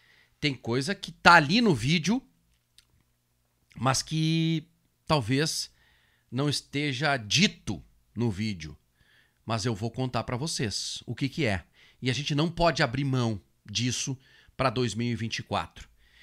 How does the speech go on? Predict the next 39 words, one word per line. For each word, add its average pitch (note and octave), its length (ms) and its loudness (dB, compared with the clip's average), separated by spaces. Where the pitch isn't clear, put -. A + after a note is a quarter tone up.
E B2+ 80 0
é D3 40 6
por F3+ 200 -2
isso A3 200 0
que, A3 120 -8
bom, E3 340 0
é, E3+ 240 -4
eu, G3+ 220 -4
eu G3 100 0
vou G#3+ 140 -2
falar F#3 240 2
sobre C#3 240 -4
isso, G#2+ 160 -8
tá? E3 140 4
A E3+ 40 2
partir E3+ 300 -2
de F3 80 2
agora, F3+ 240 2
neste C4+ 240 -2
conteúdo A3+ 360 -2
que - 80 -6
tem G#3+ 160 -2
a F3 60 2
força G#3 480 0
de D3+ 160 -4
Supermercados C#3 1200 -2
Vieser B2+ 720 0
em C#3 100 -2
Canoas. C3 680 0
Meu A#2 120 -2
amigo, F3 360 0
tá C#3 100 0
abrindo B2 280 -6
a - 20 -4
semana. G3 540 -2
Tá C#3 100 -2
abrindo A#2 260 -4
a A#2+ 60 -4
semana. G#3+ 560 0